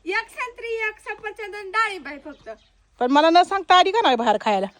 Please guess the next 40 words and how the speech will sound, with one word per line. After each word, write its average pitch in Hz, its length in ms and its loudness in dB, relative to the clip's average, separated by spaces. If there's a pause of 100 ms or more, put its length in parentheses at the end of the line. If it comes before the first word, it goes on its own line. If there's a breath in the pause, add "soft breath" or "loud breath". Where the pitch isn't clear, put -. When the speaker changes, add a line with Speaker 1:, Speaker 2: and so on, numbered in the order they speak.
Speaker 1:
तुमचं 427 280 -14
काय 453 300 -6
आहे 320 140 -4
अजून? 311 200 -16
मला 320 240 -6
आंबटन, 302 680 -10
मला 285 320 -10
असं 339 180 -16
आणि 277 220 -16
तसं 302 200 -16
आणि 285 100 -18
मला 285 200 -20
बसल्यावर 311 360 -12
काय 359 160 -8
करायचं 359 320 -12
मी? 302 100 -20
म्हणून 359 260 -12
माझी 427 280 -10
मी 285 180 -16
खात 247 220 -16
बसली 233 360 -20
येऊन. 202 200 -20 (2000)
Speaker 2:
मग 226 100 -2 (100)
खा 294 140 2
आता 339 280 4
तूच 202 180 -2
एकटी 220 260 -8
बरं 262 140 4
का? 302 80 4 (420)
Speaker 1:
या 247 280 -18
की 427 180 -14
दोघी 311 320 -14 (120)
खाऊ. 208 140 -20 (140)
Speaker 2:
नसती 269 320 0
खात 330 180 2
आता 196 180 2
मी. 185 120 -6 (340)
Speaker 1:
का? 392 140 -6 (240)
Speaker 2:
बस 269 180 -10
बोंबलत. 277 380 -4